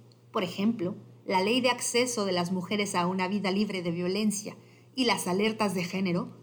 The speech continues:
son instrumentos pioneros en el mundo. La doctora Sarenberg añade además algo que no es menor,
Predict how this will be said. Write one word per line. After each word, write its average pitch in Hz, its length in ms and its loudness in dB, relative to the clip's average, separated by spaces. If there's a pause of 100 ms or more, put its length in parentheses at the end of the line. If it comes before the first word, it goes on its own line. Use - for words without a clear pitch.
(120)
son 208 240 0
instrumentos 233 720 2
pioneros 208 640 0
en 190 140 2
el 175 120 4
mundo. 202 440 2 (840)
La 185 140 0
doctora 262 340 0
Sarenberg 262 560 2
añade 220 520 4
además 208 560 0
algo 220 260 2
que 190 140 0
no 180 140 -2
es 180 220 -4
menor, 160 300 -4